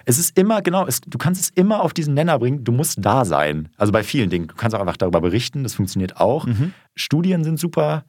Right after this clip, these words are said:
Speaker 1: so Wissenschaft und sowas, wenn es irgendwie spannend ist, kann es sehr gut funktionieren. Genau, du musst da sein, es muss funktionieren oder es, es muss irgendwie,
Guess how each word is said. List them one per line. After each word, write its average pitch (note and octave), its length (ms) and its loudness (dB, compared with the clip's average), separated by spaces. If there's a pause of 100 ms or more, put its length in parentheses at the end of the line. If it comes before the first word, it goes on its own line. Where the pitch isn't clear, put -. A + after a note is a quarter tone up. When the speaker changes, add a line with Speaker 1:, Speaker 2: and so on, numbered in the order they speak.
(320)
Speaker 1:
so G2 160 -2
Wissenschaft D3 640 -2
und D#3+ 120 -2
sowas, D3 320 -2
wenn C3 100 0
es B2 60 -4
irgendwie C3 180 -4
spannend B2 320 0
ist, B2 140 -8
kann A2+ 140 -2
es G2 80 -8
sehr A2+ 480 -4
gut C3+ 160 -10
funktionieren. C3+ 640 -4 (720)
Genau, G2 160 4
du F2+ 80 0
musst F#2 200 -2
da A#2+ 160 6
sein, A#2+ 200 2
es - 80 -8
muss G#2+ 180 -4
funktionieren A#2 680 -2
oder F2 240 0
es, E2+ 240 -4
es F2+ 180 -8
muss G#2 240 -2
irgendwie, F#2+ 520 -2